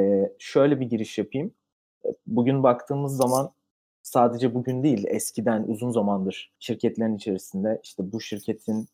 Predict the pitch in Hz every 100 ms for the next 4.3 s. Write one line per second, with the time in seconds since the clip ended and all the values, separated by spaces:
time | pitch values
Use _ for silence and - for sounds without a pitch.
0 | _ 110 107 110 110 107 - _ 110 -
1 | 110 101 92 - _ _ _ - 95 104
2 | 107 110 101 101 101 98 98 - 101 -
3 | - 95 107 - 101 98 101 - 101 101
4 | 95 95